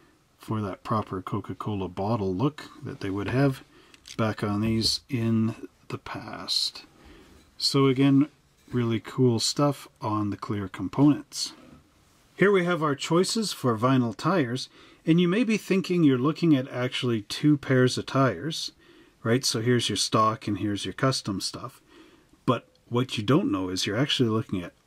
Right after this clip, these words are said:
four pairs of tires. So what do I mean by that? Well, here we have these nice Tampo printed white wall tires that are perfectly, you know, centered, <laughs> which is really nice.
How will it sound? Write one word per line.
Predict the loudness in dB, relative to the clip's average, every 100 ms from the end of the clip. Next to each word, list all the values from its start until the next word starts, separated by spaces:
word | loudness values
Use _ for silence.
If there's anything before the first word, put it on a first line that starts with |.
| _
four | -20 -16 -6 0 2 0
pairs | -4 -6 -6 -8
of |
tires. | -8 -10 -10 -10 -12 -12 -20 -20
So | -4 -2 -2
what | -4 -2 2
do | 6
I | 6
mean | 6 6
by | 2 0
that? | -2 -4 -2
Well, | 0 0 -4 -20 -20 -20
here | 0 4
we | 4 2
have | 0 0
these | 0 0 2
nice | 2 2
Tampo | 0 2 4 2 0
printed | 0 0 0 -4
white | 0 0 2
wall | 0 -2 -2
tires | -4 -4 -4 -4 -4 -4
that | -4 -2
are | -4 -8 _ _
perfectly, | 0 0 0 -6 -8 -8 -14 _ _ -10 0
you | 0
know, | 0
centered, | -2 0 -2 -6 -12 -14
<laughs> | _ -6
which | -6 _ -20 -20 -8 -4
is | 2
really | 2 2
nice. | -4 -10 -10